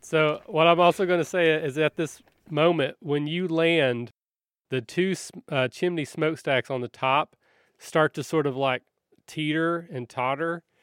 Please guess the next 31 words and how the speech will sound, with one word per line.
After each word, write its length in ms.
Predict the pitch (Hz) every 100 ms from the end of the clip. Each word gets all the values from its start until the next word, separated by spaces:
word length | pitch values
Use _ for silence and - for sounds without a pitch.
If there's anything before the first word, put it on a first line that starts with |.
| _ _ _
and 160 | 131 143
you 140 | 156
can 160 | 170 131
hear 320 | 147 156 156
the 140 | 135
wood 440 | 131 131 147 151 139
starting 300 | 156 147 131
to 100 | 135
creak 400 | - 160 156 147
and 140 | 135
groan, 520 | - 151 143 135 131 135
and 220 | 131 131
they're 120 | 135
getting 320 | 131 147 147
ready 220 | 143 143
to 100 | 123
fall, 720 | 113 _ 143 127 123 117 110 - _ _
and 100 | 120
they're 100 | 127
gonna 200 | 127 139
fall 320 | 127 - 139 131
and 100 | 120
collapse. 400 | 135 131 131 -
And 80 | 120
so 140 | 139
everyone 520 | 139 151 156 160 151
has 200 | 139 139 -
to 120 | 131
sort 180 | - 139
of, 100 | 123
like, 280 | 127 123